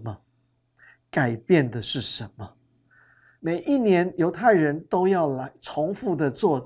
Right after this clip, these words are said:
这一些事情，改变的又是什么呢？改变的是我们的年纪，改变的是我们的身量，还有改变的是我们的属灵生命。这一些一直在提醒我们，在教会生活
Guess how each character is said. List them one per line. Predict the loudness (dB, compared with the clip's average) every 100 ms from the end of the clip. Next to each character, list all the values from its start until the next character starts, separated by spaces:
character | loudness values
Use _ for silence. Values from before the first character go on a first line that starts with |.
| -2
这 | -2 -2
一 | -6
些 | -2 0
事 | 0 0 0
情， | -2 -8 -12 _ _ _ _ _ _ _
改 | -2 0
变 | 0 2 2 4
的 | 0 -2 -6 _
又 | 0 2 2
是 | -2 -4
什 | -4 -6 -8
么 | -12
呢？ | -16 -20 _ _
改 | -8 -4
变 | 0 0
的 | 0
是 | 2
我 | 2
们 | 2 0
的 | -2
年 | -2 -4
纪， | -4 -4 -4 -8 _
改 | 0 0
变 | 0
的 | 0 0
是 | 0
我 | 0 0
们 | -4
的 | -6
身 | -6 -4 -4 -2
量， | -4 -8 -14 -14
还 | -4 0
有 | 0 -2
改 | -4 -4
变 | -2 -2
的 |
是 | -4 -4
我 | -4 -4
们 | -8
的 | -8
属 | -8 -6 -6
灵 | -6 -10
生 | -8 -6 -6
命。 | -8 -12 -20 -20 -10
这 | -4 -2
一 | -2
些 | -2 0 -2 -6 -6
一 | -4
直 | -2
在 | 0 0
提 | 0 -4
醒 | -4 -2 -2
我 | -2
们， | -2 -6 -10 _ _
在 | -4 -2
教 | 0 2 2
会 | 2 2
生 | 0 -4
活 | -4 -6